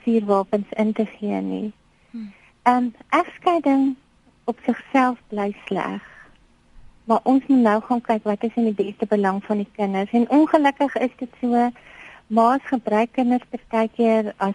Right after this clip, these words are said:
Speaker 1: 'n, as 'n slaanmiddel vir die pa om die pa terug te kry op een of ander manier. En, en, en besef nie wat se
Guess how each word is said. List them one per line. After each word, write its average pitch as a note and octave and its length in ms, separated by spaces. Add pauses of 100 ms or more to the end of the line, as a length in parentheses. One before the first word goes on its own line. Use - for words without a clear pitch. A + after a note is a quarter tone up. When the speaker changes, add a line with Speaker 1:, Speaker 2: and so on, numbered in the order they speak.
Speaker 1:
'n, G3+ 340 (100)
as G3+ 220
'n G3 360 (1300)
slaanmiddel B3+ 720
vir B3 160
die A3+ 180
pa A3+ 280
om G#3 240
die G3+ 200
pa B3+ 280
terug B3 280
te - 100
kry A3+ 280
op A3 120
een A#3 200
of A3+ 120
ander G#3+ 220
manier. G3+ 500 (580)
En, A3+ 300
en, A3 340
en A#3 180
besef F4+ 540
nie A#3+ 160
wat G#3+ 260
se A3+ 80